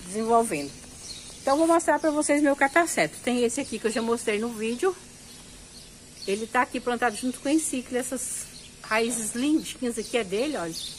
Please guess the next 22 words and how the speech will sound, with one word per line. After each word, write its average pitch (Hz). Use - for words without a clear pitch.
E 247
ele 277
era 285
só -
um 349
bebezinho 392
que 339
a 320
gente 330
colocou 381
aqui. 262
E 247
olha, 247
gente, 247
saiu 247
esse -
cachinho 285
aqui 269
que 240
não 220
abriu 262
ainda. 170